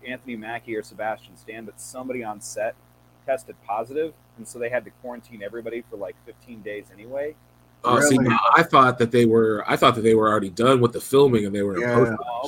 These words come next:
Speaker 1: okay.
Speaker 3: Yeah.
Speaker 2: So I could be wrong. Like, that's just what I,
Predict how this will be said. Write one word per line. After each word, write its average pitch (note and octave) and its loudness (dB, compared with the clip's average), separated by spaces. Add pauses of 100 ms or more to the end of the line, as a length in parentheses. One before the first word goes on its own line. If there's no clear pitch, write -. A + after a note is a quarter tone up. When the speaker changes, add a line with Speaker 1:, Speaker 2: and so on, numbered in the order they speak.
(140)
Speaker 1:
okay. - -16 (1080)
Speaker 3:
Yeah. A#2 0 (540)
Speaker 2:
So C3+ 2
I C3 6
could D3 6
be B2 4
wrong. A#2+ 8
Like, G2+ 0
that's A#2 0
just A2 -4
what G#2+ 0
I, A2 2